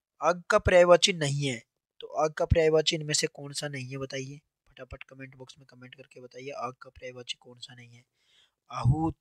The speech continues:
क्या होगा, आहूत नहीं है, ठीक है। आपके त्रिधामा होता है आग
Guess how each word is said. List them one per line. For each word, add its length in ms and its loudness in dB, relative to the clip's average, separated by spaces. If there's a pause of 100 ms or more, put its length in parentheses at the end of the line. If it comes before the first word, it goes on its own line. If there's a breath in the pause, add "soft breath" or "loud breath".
(140)
क्या 120 -10
होगा, 300 -2 (600)
आहूत 340 -8
नहीं 260 -8
है, 60 -12
ठीक 260 -10
है। 140 -6 (1700 soft breath)
आपके 280 0
त्रिधामा 580 0
होता 260 0
है 60 2
आग 160 2